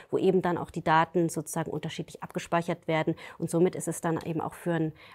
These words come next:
externen Angriff in dem Sinne nicht nachvollziehbar, wo die Stra-, äh, wo die, wo die Daten auch liegen. Zudem haben große Cloud-Anbieter auch aufwendige Sicherheitsmechanismen und investieren sehr viel in den Datenschutz,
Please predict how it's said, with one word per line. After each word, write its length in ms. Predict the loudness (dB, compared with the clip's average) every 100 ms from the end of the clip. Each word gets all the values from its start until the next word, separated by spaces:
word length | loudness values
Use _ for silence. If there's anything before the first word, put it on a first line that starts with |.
| 0
externen 520 | 0 0 2 4 6 4
Angriff 480 | 4 4 4 -2
in 100 | -2 -4
dem 160 | -2
Sinne 140 | 2 0
nicht 160 | 0
nachvollziehbar, 580 | -4 -4 -10 -8 -4 -4
wo 80 | -4
die 120 | -6
Stra-, 320 | -6 -2 -2
äh, 120 | -2 -2
wo 80 | 0
die, 280 | 2 0
wo 80 | 0
die 140 | -2 -2
Daten 240 | -2 -4
auch 220 | -10 -10
liegen. 460 | -4 0 0 0 -4 -16 -20 -20
Zudem 300 | -6 0 2
haben 180 | 2 0
große 300 | 4 2 2
Cloud-Anbieter 760 | 0 0 2 0 0 0 0 0
auch 220 | -2 -6 4
aufwendige 500 | 4 6 2 2 0
Sicherheitsmechanismen 1400 | 0 2 2 4 2 2 2 2 4 2 2 2 2 0 -4 -18 -2
und 220 | 2 2
investieren 540 | 2 0 -2 4 6
sehr 220 | 6 4 2
viel 280 | 4 4
in 140 | 4 0
den 120 | 2
Datenschutz, 760 | 4 2 0 -4 -2 -2 -12